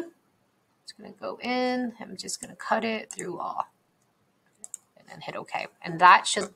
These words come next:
be it, I believe. Yes, that should be it. It looks just like the part. So let's go to home. Okay, there we go. So now it says, "What is the total surface area?" So you wanna right click,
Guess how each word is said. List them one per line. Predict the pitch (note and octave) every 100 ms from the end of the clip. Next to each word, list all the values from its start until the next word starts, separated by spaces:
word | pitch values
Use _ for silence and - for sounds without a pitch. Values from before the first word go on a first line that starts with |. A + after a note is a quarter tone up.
| F3+
be | F3 F3 F#3 F3 _ _ - _ _
it, | D#3+ G3 A3 - -
I | C3+
believe. | - F3 - E2+ G#2+ A#2+ - _ _ _ _ _ _ _ _ _ _ -
Yes, | - - -
that | -
should | - G3+ G3
be | G#3 G#3 G#3
it. | F#3 F#3 F#3+ - - -
It | F3+
looks | F#3 - - _ _
just | G#3 G3 -
like | F#3+ F#3 -
the | F#3+
part. | - F#3+ F3+ A3 - - - _ _ - - - - _
So | - G3+
let's | -
go | - -
to | -
home. | - B3+ B3 B3 B3+ B3+ A#3+ - G3
Okay, | - C4 C4+ C4 - _
there | G3 F3+
we | E3+
go. | F3 B3 C4+ C#4 C#4+ - - -
So | - F3+
now | F3 E3
it | -
says, | F#3+ F#3 - -
"What | G3 G#3+
is | A#3+ -
the | G#3
total | - F#3+
surface | - G3 G3+ A#3+ -
area?" | A3 A3+ A#3+ A#3
So | F#3
you | F3
wanna | E3 D#3+
right | F3 G3+
click, | - A#3